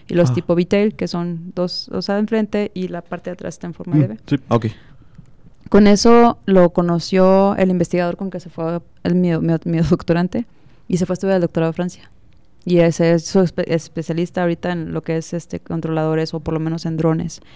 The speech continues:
Speaker 1: en Francia. Entonces, este, ya se me olvidó para dónde iba. Pero, <laughs>
Speaker 2: <laughs>
Speaker 1: este, es importante, ah, el, el lenguaje,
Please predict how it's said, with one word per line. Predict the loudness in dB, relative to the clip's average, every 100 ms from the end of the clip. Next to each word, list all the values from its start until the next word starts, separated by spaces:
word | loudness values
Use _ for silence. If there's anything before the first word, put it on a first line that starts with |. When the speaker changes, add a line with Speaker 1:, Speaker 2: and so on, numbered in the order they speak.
| -18 -6
Speaker 1:
en | -6
Francia. | -2 -4 -4 -12 -20 -20 -20 -20
Entonces, | -8 -6 -4 -2
este, | -2 -4 -4 -4 -4 -8 -14 -20 -20 -10
ya | -8
se | -6
me |
olvidó | -6 -6
para | -8 -12
dónde | -12
iba. | -14 -20 -20 -8 0
Pero, | 4 6
<laughs> |
Speaker 2:
<laughs> | 8 8 8 6 2 -6 -18 -6
Speaker 1:
este, | 0 0 2 0
es | 0
importante, | -2 -4 -4 -4 -2 0
ah, | 0 -2
el, | -4 -12 -12 -12 -8
el | -6 -6 -6
lenguaje, | -4 -4 -6